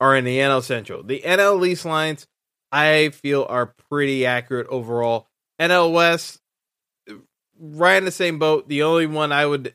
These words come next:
quibble about would be the Giants i-, in terms of, uh, the over-under on wins.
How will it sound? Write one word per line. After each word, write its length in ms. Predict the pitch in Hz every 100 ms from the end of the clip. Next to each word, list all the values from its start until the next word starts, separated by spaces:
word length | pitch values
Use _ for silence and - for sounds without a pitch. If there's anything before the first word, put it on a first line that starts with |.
| -
quibble 360 | - 151 139 135
about 380 | 127 127 131
would 120 | 123 120
be 100 | 131
the 100 | 110
Giants 680 | 120 123 98 82 - - - _ _ _ _ _ _ _ _ _ -
i-, 20 |
in 300 | 147 135 131
terms 320 | 143 139 123
of, 260 | 131 123 117
uh, 480 | 120 117 113 107 98 - _ _ _ _ _ _ _ _ _
the 160 | 139 135
over-under 520 | 143 123 135 131 127 120
on 180 | 117
wins. 460 | 113 104 85 - _